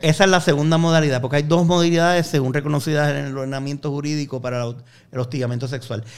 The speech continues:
Está el burdo, el que yo le digo, el quid, el que se le dice quid pro quo. "Mira, vas a salir conmigo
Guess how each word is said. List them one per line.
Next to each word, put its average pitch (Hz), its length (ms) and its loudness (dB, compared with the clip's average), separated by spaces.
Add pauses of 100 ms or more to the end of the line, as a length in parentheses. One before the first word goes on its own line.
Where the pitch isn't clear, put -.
(240)
Está 139 540 4
el 151 180 2
burdo, 147 640 6
el 135 100 -4
que 131 120 -4
yo 143 120 0
le 160 120 0
digo, 180 320 -2
el 143 180 -2
quid, 202 360 -2
el 165 120 -10
que 156 120 0
se 160 120 -2
le 147 60 0
dice 156 220 0
quid 180 240 -2
pro 180 240 2
quo. 123 320 -4 (540)
"Mira, 147 560 2 (320)
vas 151 220 4 (100)
a - 20 -6
salir 214 220 6
conmigo 208 760 2